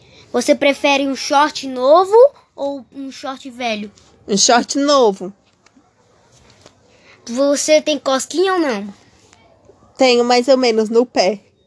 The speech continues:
Speaker 1: Quem não tem uma cosquinha no pé? É, você prefere um som novinho, que faz muito barulho, ou um som normal, que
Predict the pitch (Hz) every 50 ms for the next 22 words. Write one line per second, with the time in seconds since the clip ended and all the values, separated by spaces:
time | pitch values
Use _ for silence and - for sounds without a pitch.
0 | _ _ _ _ _ _ _ _ _ _ _ _ _ _ _ _ _ _ _ _
1 | _ - 349 392 427 392 359 330 320 294 - 294 277 254 247 247 240 233 - 247
2 | 240 233 - - 247 233 220 214 220 220 214 - - 226 220 214 214 208 _ _
3 | _ _ - - - _ _ _ _ _ _ _ _ _ _ _ _ _ _ _
4 | _ _ - _ - - - - _ _ _ _ _ _ - - _ _ - 254
5 | 247 240 233 226 226 226 226 - - _ _ - _ - - - - - 254 277
6 | - 330 320 - 320 311 302 - 311 294 277 277 285 285 - - - - - 320
7 | 285 269 233 220 226 240 269 349 415 330 233 214 226 269 302 339 359 359 359 -
8 | _ - 254 - - 262 254 240 226 254 262 339 403 - - 311 330 320 285 285
9 | 285 339 403 440 - - _ _ - 320 330 330 294 - - 320 320 339 349 359
10 | - _ _ - 285 294 294 277 277 285 269 247 220 214 _ - - 254 254 247
11 | 247 247 240 -